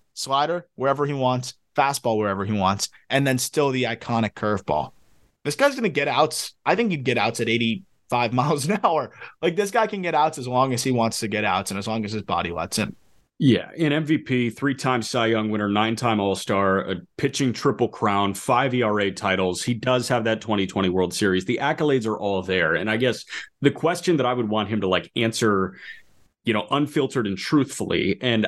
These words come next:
Speaker 2: I've never seen him on the record say it. Um, I think that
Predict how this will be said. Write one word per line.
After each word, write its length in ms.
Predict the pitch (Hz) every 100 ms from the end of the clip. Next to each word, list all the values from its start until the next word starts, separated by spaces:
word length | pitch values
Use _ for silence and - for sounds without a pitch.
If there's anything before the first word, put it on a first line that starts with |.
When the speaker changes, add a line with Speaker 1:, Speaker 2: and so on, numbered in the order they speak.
| -
Speaker 2:
I've 200 | 123 127
never 240 | 135 117
seen 280 | 104 - 123
him 220 | 107 110
on 120 | 104 101
the 80 |
record 380 | 98 98 98 87
say 640 | - - 117 98 117 135 139
it. 360 | 151 170 170 - -
Um, 240 | 110 98 -
I 80 |
think 260 | 123 156 139
that 260 | 131 117